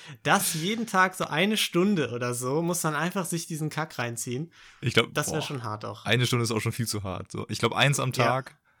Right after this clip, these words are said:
Speaker 2: da würdest du schon irgendwann nach längerer Zeit den Gehirntod sterben. Aber ich glaub, eine Stunde am Tag ist wirklich
Speaker 1: <laughs> Ja, ja.
Speaker 2: ist zu
Speaker 1: Ja.
Speaker 2: viel.
Speaker 1: Das würde man selbst im Himmel nicht überleben.
Speaker 2: Ja. Das ist auch ein guter Punkt. Ich hatte irgendwie nicht mehr,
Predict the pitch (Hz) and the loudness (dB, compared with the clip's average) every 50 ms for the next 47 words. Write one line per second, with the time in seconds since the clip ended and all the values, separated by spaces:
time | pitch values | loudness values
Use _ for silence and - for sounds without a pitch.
0 | _ _ - 110 113 117 127 131 123 - 123 117 - 120 117 117 113 113 - - | _ _ 0 2 2 4 4 2 2 2 0 0 2 2 2 0 -2 -4 0 2
1 | 120 123 123 117 107 107 107 110 110 113 113 113 - _ _ _ _ - 110 107 | 2 2 2 2 2 2 2 2 0 -2 -4 -6 -8 _ _ _ _ -8 -6 -4
2 | 110 107 107 104 104 - - 110 107 104 98 101 107 110 107 - 98 90 - - | -4 -4 -2 -2 -4 0 0 0 0 2 0 0 0 0 0 0 -2 -4 -4 -6
3 | - 92 87 92 95 98 - 92 98 - 113 104 110 110 110 107 - 117 123 127 | -6 -4 -4 -4 -4 -4 -4 -6 -4 -4 -4 -4 -2 -2 -2 0 0 2 2 4
4 | 127 117 - - 120 113 113 107 214 - - 175 101 107 101 123 135 - _ _ | 4 4 4 6 6 4 6 6 6 6 8 6 4 4 0 -2 -6 -12 _ _
5 | _ - 160 147 143 147 143 127 120 - - _ _ _ _ _ _ _ - - | _ -4 0 0 2 2 2 0 -2 -6 -10 _ _ _ _ _ _ _ -14 -10
6 | - - - - - 104 - - - 101 - 131 120 101 90 92 - _ _ _ | -10 -8 -8 -8 -8 -6 -4 -4 -4 -4 -4 -2 -2 -2 -4 -6 -12 _ _ _
7 | _ _ _ _ _ _ _ _ _ - 131 - - 147 156 165 156 151 143 135 | _ _ _ _ _ _ _ _ _ -8 -6 -2 0 2 2 4 4 2 2 2
8 | 143 151 147 - 143 123 107 135 123 127 120 110 110 107 110 104 101 101 104 104 | 2 0 0 -2 -6 -4 -2 -2 -2 -2 -2 -4 -4 -8 -8 -10 -10 -10 -10 -10
9 | 104 101 - _ _ _ - - - - - 104 - - - _ _ _ _ _ | -10 -12 -12 _ _ _ -20 -20 -14 -10 -8 -8 -8 -8 -12 _ _ _ _ _
10 | _ _ _ _ _ _ _ _ _ _ _ _ _ _ _ _ _ _ _ _ | _ _ _ _ _ _ _ _ _ _ _ _ _ _ _ _ _ _ _ _
11 | _ _ _ _ _ _ _ _ _ - 110 - - 101 110 107 104 101 98 - | _ _ _ _ _ _ _ _ _ -10 -8 -4 -4 -4 -4 -2 -2 -4 -4 -4
12 | - 95 92 - - 107 - - 135 - 143 127 127 131 127 127 123 123 - 127 | -6 -8 -8 -8 -6 -6 -4 -2 -2 -2 -2 -2 -2 -4 -4 -4 -4 -4 -4 -4
13 | 120 120 117 117 117 117 113 110 | -2 -2 0 0 -2 -2 -4 -6